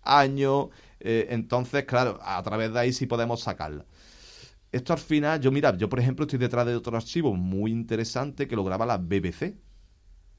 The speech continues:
Esto es primicia, no, no s-, lo he dicho todavía en ningún lado.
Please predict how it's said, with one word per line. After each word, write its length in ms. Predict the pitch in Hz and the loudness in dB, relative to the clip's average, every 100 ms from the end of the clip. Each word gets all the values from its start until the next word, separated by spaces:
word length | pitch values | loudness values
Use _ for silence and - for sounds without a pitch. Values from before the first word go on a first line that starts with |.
| - - - | -20 -16 -10
Esto 240 | 113 - | -8 -2
es 80 | 120 | -2
primicia, 420 | - 92 143 - | -2 -6 -4 -4
no, 680 | 95 87 90 90 90 90 85 80 85 | -4 -2 -2 -4 -4 -6 -8 -10 -12
no 280 | 82 85 85 | -10 -8 -8
s-, 200 | 85 - - | -10 -16 -16
lo 240 | - 87 | -10 -6
he 20 | |
dicho 240 | 85 87 85 | -6 -8 -8
todavía 340 | 80 78 98 | -8 -6 -6
en 60 | 87 | -6
ningún 240 | 82 85 | -6 -4
lado. 180 | 175 | -4